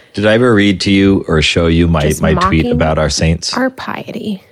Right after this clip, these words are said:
Speaker 2: No.
Speaker 1: Um,
Speaker 2: I don't think so.
Speaker 1: Where's, nope, I want tweets.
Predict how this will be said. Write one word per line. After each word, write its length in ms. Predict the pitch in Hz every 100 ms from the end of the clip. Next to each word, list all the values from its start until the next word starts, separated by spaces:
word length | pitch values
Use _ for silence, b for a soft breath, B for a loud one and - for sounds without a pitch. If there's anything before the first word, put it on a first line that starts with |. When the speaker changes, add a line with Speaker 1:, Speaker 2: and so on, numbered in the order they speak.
| b _
Speaker 2:
No. 220 | - 185 190 b b b _ _ _ _ _ _ _ _ _ _
Speaker 1:
Um, 800 | - 69 69 69 80 92 98 101 - _ _
Speaker 2:
I 60 | 214
don't 180 | 214 185
think 180 | 196
so. 200 | 190 226 202
Speaker 1:
Where's, 400 | 80 80 87 85
nope, 160 | 80 -
I 80 | 73
want 280 | 78 73
tweets. 520 | - - - - -